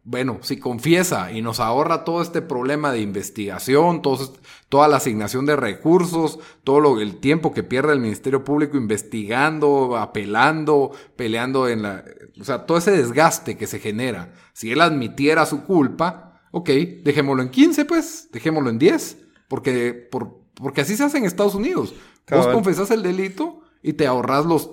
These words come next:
Speaker 1: cincuenta años que te quieren meter. Entonces... Él, por supuesto, de-, se, es inocente, dice que, que las plazas f-, fantasmas no fueron de él,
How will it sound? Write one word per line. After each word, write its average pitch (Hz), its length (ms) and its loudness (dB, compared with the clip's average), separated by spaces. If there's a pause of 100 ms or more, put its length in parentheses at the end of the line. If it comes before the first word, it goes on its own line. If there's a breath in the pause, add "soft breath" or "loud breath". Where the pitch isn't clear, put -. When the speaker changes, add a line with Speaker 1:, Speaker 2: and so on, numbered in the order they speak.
(140)
Speaker 1:
cincuenta 151 520 -2
años 170 220 -4
que 131 80 -2
te 101 140 -8
quieren 139 280 -2
meter. 330 280 -4 (120)
Entonces... 147 500 -2 (520 loud breath)
Él, 156 220 0
por 131 140 0
supuesto, 147 680 0
de-, 123 220 -6 (100)
se, 117 480 -4
es 123 100 -4
inocente, 175 1000 -2
dice 139 280 -2
que, 110 640 0
que 104 480 -4
las 101 180 -10
plazas 127 320 -6
f-, 127 120 -14 (160)
fantasmas 123 540 -4
no 117 160 -6
fueron 113 360 -6
de 160 160 0
él, 220 240 -4